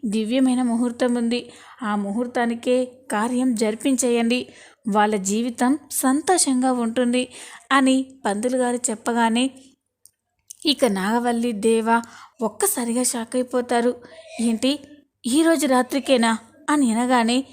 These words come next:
ఇక ప్రమిళ, "అదేంటి చిన్నమ్మాయి, ఎప్పుడైతేనే జరిగిపోతే బాగుంటుంది కదా, ఈ ముహూర్తమే ఖాయం చేసేయండి పంతులు గారు"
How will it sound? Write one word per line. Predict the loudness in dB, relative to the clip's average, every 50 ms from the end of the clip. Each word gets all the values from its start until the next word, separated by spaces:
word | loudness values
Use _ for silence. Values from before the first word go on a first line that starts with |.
| -20 -20 _ _ _ -4
ఇక | -4 -4 -2 0 0 2 2 2 0 -4 -12 -20 -20 -20 -14 -10
ప్రమిళ, | -6 -6 -4 -4 -2 -2 0 0 -2 -2 -4 -10 -16 -14 -8 -6
"అదేంటి | -2 0 0 0 0 -2
చిన్నమ్మాయి, | -4 -2 -2 0 0 0 0 0 0 0 -2 -4 -8 -18 -20 _ _ -8
ఎప్పుడైతేనే | -6 -6 -6 -2 0 2 2 2 0 0 0 0 2 2 2 0 -2 -6 -14 -14 -10
జరిగిపోతే | -4 -2 0 0 0 -2 -4 -2 0 0 0 0 0
బాగుంటుంది | -2 0 0 0 0 0 -2 -2 -2 -4 -2
కదా, | -2 -2 0 0 0 0 -2 -6 -16 -20 -20 -20 -18 -10 -6
ఈ | -4 -2
ముహూర్తమే | 0 2 2 2 0 0 -2 -2 0 2 2 2 2 0
ఖాయం | -2 -6 -12 _ -6 -4 -2 0 0 0 0 0 -2
చేసేయండి | -2 -2 0 0 0 -2 -2
పంతులు | -2 -2 -2 -2 -2 -2
గారు" | 0 0 0 0 0 -2